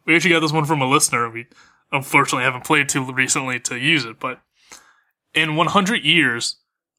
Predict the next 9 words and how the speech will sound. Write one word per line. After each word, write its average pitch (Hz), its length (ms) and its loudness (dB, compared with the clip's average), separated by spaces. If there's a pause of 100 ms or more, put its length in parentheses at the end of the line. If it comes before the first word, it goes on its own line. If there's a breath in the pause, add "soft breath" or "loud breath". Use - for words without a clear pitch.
(120)
what 180 340 -2
crazy, 180 500 0
disgusting 147 640 0
thing 139 220 -2
would 131 120 -6
we 131 180 -4
leave 131 280 0
for 131 160 -6
Santa? 120 540 0